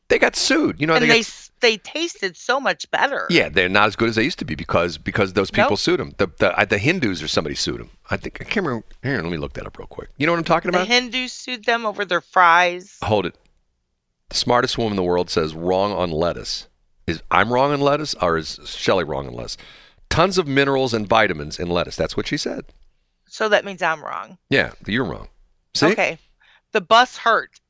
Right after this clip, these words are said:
Speaker 1: How
Speaker 2: Smartest
Speaker 1: can,
Speaker 2: woman in the world.
Speaker 1: how can you be wrong? You're Shelley Barr. Shelley Barr's never wrong. I'm the guy that's always wrong. <laughs> I'm, you know, okay.
Speaker 2: Ooh,
Speaker 1: Ton-,
Speaker 2: that hurt.
Speaker 1: <laughs> ton-,
Speaker 2: Ow.
Speaker 1: wrong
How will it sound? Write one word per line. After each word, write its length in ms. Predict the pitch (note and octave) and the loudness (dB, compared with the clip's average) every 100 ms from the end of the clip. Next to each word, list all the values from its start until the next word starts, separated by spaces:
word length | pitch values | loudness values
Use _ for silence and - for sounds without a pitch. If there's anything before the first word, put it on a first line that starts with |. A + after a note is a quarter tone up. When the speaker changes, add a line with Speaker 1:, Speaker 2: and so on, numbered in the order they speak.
| _ _ _ - | _ _ _ -4
Speaker 1:
How 240 | - F4 | 2 2
Speaker 2:
Smartest 320 | G#3 D#3 D#3+ | 2 0 -2
Speaker 1:
can, 80 | - | -8
Speaker 2:
woman 140 | E3+ D#3+ | -8 -8
in 100 | D#3+ | -8
the 80 | D#3+ | -4
world. 140 | D#3 | 0
Speaker 1:
how 260 | D3+ E3 F#4 | 2 4 4
can 280 | - - C#3 | 4 0 0
you 100 | C#4 | 0
be 200 | - G2 | 0 0
wrong? 440 | E2+ G2+ D#2+ D2 - - | 2 2 2 -2 -8 -8
You're 240 | - G#2 G3+ | -2 2 2
Shelley 400 | - - A#2 A#2 | 4 4 4 4
Barr. 340 | B2+ D3 G#3 | 4 4 2
Shelley 280 | G2 E3 F#3+ | 2 2 2
Barr's 340 | - B2 B2 | 2 2 2
never 260 | B2+ C3+ - | 2 0 0
wrong. 400 | D#3+ D3+ D3 C#3+ - C#3 - | -4 -4 -4 -6 -8 -4 4
I'm 180 | E3 C#4 | 4 4
the 80 | |
guy 180 | B2 G#2 | 4 4
that's 160 | G2 F#2+ | 4 4
always 280 | F2+ E2+ D#2 | 2 2 0
wrong. 440 | F#2 B2+ G2 G2 - - | 2 2 0 -2 -12 -10
<laughs> 140 | - | -4
I'm, 260 | - F3+ A2 | -2 -2 -2
you 120 | C#3+ | 2
know, 160 | G#2 - - - - | 2 0 -12 -14 0
okay. 260 | C#3 - F#2+ - - - - | 2 4 2 0 -12 -10 4
Speaker 2:
Ooh, 40 | |
Speaker 1:
Ton-, 120 | F#4 D3 | 6 6
Speaker 2:
that 160 | A3+ | 4
hurt. 320 | G#3+ - - - | 0 -12 -4 0
Speaker 1:
<laughs> 220 | D#3+ - | 0 2
ton-, 120 | C#3 - | 0 2
Speaker 2:
Ow. 320 | - C3 D#3 E3 - - - | 4 2 0 -8 -12 -8 -4
Speaker 1:
wrong 180 | C3 A2+ | 2 2